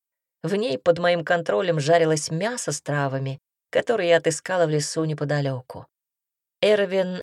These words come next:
сказав, что на ветках мы далеко не уедем, притащил из чащи поваленное то ли зверем, то ли грозой дерево, отыскал в доме и очистил от ржавчины топор, и теперь рубил дрова.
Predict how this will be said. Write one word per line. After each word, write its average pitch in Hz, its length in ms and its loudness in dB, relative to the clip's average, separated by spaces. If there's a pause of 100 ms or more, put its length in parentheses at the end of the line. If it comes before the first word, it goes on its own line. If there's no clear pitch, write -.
сказав, 175 460 -2
что - 160 -2
на 165 120 0
ветках 160 540 0
мы 156 120 0
далеко 151 320 2
не 147 100 0
уедем, 156 480 0 (300)
притащил 190 520 2
из - 180 -6
чащи - 480 -4
поваленное 165 600 2
то 165 160 -2
ли 165 100 0
зверем, 151 400 0
то 160 80 0
ли 156 100 0
грозой 151 360 2
дерево, 175 420 0 (360)
отыскал 185 500 0
в 185 60 -12
доме 220 320 4
и 190 120 -4
очистил 180 560 -4
от 160 140 -4
ржавчины 156 640 -2
топор, 226 440 -4 (400)
и 175 60 -6
теперь 330 380 -4
рубил 196 340 -4
дрова. 156 440 -4